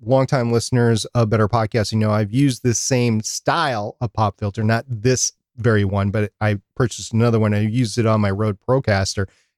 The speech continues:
and the Rode Procaster body is a little bit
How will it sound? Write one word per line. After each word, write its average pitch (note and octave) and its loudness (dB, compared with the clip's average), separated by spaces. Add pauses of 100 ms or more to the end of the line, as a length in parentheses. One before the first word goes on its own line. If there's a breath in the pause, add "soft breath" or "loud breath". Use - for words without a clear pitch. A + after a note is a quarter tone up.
and A#2 4
the A#2 4
Rode D3 2
Procaster C3+ 0
body A#2+ 0
is A2+ -2
a A#2+ 0
little A#2 2
bit A2 0